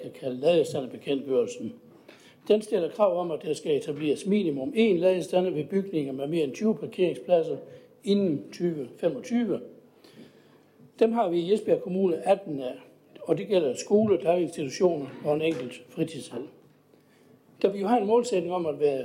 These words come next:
fossilfri i tyve tredive, lever vi selvfølgelig op til lovgivningen.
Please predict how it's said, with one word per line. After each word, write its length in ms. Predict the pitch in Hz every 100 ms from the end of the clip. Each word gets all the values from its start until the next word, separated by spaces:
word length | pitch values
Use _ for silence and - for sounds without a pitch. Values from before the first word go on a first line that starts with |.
| -
fossilfri 600 | - 139 226 185 156 165
i 200 | 143 131
tyve 240 | - 139
tredive, 440 | - 180 214 175 139 - - -
lever 200 | 175 147
vi 120 | 151
selvfølgelig 480 | 156 147 220 190 151
op 120 | 165
til 140 | 143
lovgivningen. 680 | 135 156 143 127 117 120